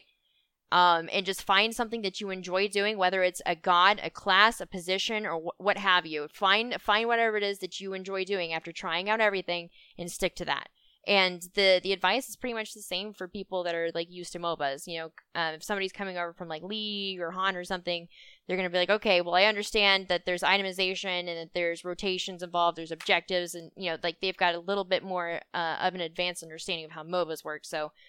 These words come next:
literally what I just tell 'em is, like, find the class that you like, find the role that you like, and then just kick ass there.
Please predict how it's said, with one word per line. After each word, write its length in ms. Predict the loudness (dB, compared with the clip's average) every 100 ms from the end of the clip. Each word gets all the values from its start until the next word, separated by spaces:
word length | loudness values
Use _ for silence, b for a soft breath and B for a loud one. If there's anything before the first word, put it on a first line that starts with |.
| b b -4
literally 240 | -2 0
what 120 | 2
I 60 | 2
just 180 | 0 -2
tell 140 | -2
'em 60 | -2
is, 100 | -2
like, 220 | -2 -4 b b
find 300 | 4 6 6
the 40 | 2
class 320 | 6 6 6
that 80 | -6
you 100 | 2
like, 240 | 4 4
find 200 | 2 0 2
the 40 |
role 120 | 0
that 160 | 0 0
you 80 | 2
like, 200 | 2 2
and 60 |
then 80 | -6
just 140 | -8 -10
kick 180 | -4
ass 180 | -4 -4
there. 360 | -4 -4 -4